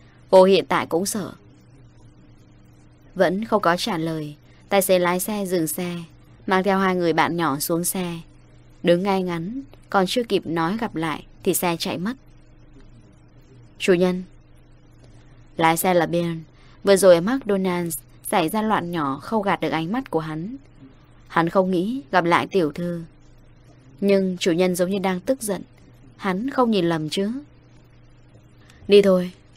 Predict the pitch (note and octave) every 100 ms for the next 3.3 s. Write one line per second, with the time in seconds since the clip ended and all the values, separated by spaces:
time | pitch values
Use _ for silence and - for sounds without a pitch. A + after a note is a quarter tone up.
0 | - - - - - - - - - -
1 | - - F#3 F3+ F3 F3 F3 E3+ F3 G3+
2 | F3+ D#3+ - - F#3+ F3 F#3+ D#3 E3 G3+
3 | G3 F#3+